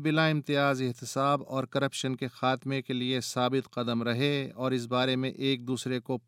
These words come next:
پاک کرنے کے لیے قابل عمل ٹھوس تجاویز دیتے رہے تو ایک نہ ایک دن corruption فری صحت مند پاکستان کا چار دانگ عالم میں ڈنکا ضرور پٹے گا۔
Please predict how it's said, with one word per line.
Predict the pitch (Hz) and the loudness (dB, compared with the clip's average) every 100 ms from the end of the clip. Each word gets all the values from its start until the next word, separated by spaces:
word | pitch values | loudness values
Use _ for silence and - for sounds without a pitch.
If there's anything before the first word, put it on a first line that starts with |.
| - | 0
پاک | 131 135 - | 2 2 -2
کرنے | 135 127 131 120 | -4 0 0 -2
کے | 123 | -2
لیے | 120 123 127 120 | -2 0 -2 -2
قابل | - 120 120 123 127 - | -2 0 2 0 -2 -2
عمل | 117 127 127 120 - | -2 0 0 -2 -2
ٹھوس | 127 123 - | -2 -2 -2
تجاویز | 123 117 117 117 123 113 | -4 0 0 0 0 -2
دیتے | 117 110 117 | -2 -2 0
رہے | 117 123 147 117 - - - _ | 2 6 6 6 0 -18 -20 _
تو | - 147 - | -4 -2 2
ایک | 160 165 160 | 6 6 6
نہ | 151 | 2
ایک | 147 127 143 127 127 | 2 2 0 0 0
دن | 143 135 - | 0 -2 -2
corruption | 139 139 - - 139 | 0 0 -2 -2 -2
فری | 123 - 135 131 123 | -2 0 0 0 -2
صحت | - 131 139 123 | -2 0 0 0
مند | 131 127 | -2 -2
پاکستان | 117 117 - 113 - 117 120 117 | 0 -2 -2 -8 -2 0 0 -2
کا | 123 120 117 | 0 0 -2
چار | - 135 127 127 123 120 | -2 2 4 2 0 0
دانگ | 117 120 123 | 0 2 2
عالم | 117 127 117 117 | 2 2 2 0
میں | 117 | -2
ڈنکا | 110 127 123 110 113 | 0 0 0 0 0
ضرور | 113 131 135 120 | 2 4 4 4
پٹے | - 107 113 104 | 0 -4 -4 -4
گا۔ | 95 | -8